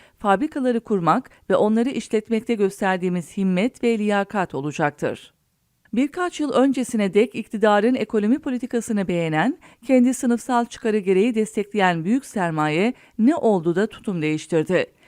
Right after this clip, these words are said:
Niçin sesini gecikerek de olsa yükseltmeye başladı? Hükümet kamulaştırma yapmıyor,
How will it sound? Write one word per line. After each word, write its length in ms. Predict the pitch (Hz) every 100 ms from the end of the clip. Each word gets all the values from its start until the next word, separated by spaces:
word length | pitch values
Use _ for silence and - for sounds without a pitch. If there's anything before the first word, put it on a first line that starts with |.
| _ -
Niçin 460 | 214 269 - 214
sesini 440 | - 196 180 196 180
gecikerek 560 | 175 180 - 247 226
de 60 | 208
olsa 320 | 160 175 -
yükseltmeye 680 | 233 - - 185 - 180 156
başladı? 540 | 151 143 160 151 165 - _ _ _ _ _ _ -
Hükümet 540 | 240 302 269 285 -
kamulaştırma 760 | - 311 285 233 233 - 233
yapmıyor, 680 | 233 202 - 165 151 113 -